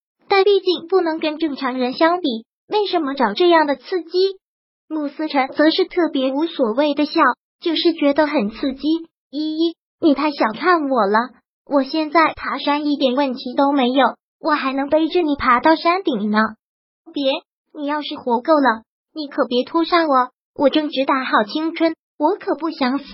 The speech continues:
万一把我背到半山腰背不动了，把我丢山底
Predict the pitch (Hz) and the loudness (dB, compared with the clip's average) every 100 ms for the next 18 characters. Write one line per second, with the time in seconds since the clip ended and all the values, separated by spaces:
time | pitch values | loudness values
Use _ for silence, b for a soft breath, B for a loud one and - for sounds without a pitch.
0 | 208 196 - _ - 392 381 349 320 285 | -6 -6 -12 _ -2 0 0 -2 0 0
1 | 302 247 294 302 320 285 262 277 294 302 | 0 2 2 4 4 2 -2 -2 -2 0
2 | 302 320 392 370 254 247 370 311 269 220 | 0 2 -2 -2 -4 2 2 4 2 -2
3 | - _ - 254 330 302 254 277 285 320 | -6 _ 2 4 6 4 4 -2 0 -2
4 | 339 | 0